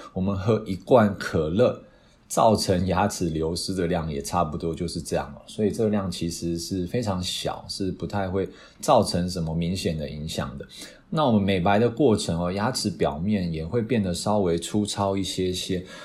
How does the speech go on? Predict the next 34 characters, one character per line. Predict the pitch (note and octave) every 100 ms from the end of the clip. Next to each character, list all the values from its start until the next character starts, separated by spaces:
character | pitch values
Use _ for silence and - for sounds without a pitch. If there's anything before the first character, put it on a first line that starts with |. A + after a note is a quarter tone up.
| -
所 | - C#3+
以 | C#3+
像 | A2+ D#3
我 | G2+
都 | E2+ A2
是 | A#2+
会 | A#2
请 | A2+ E2 D#2
病 | A2
患 | G2+ G2+
大 | F#2
概 | G#2 G#2
一 | D3+
两 | F#2+ E2
周 | A#2 A#2 B2
啊， | G2+
回 | E2 F2+
来 | F2+ F#2
门 | F#2 E2+ G2+
诊 | G#2 D2+
做 | C#2+ G#2 F2+
一 | E2+
个 | E2 D2+ E2
牙 | F2 E2+
齿 | G2 -
表 | D2+ D#2 C#2+
面 | D#2 F2+ E2
打 | - C2+
亮 | E2 F#2+ D#2
的 | C#2+ C#2+
一 | C#2
个 | D2
动 | - E2+ C#2+
作。 | C#2+ D#2+ -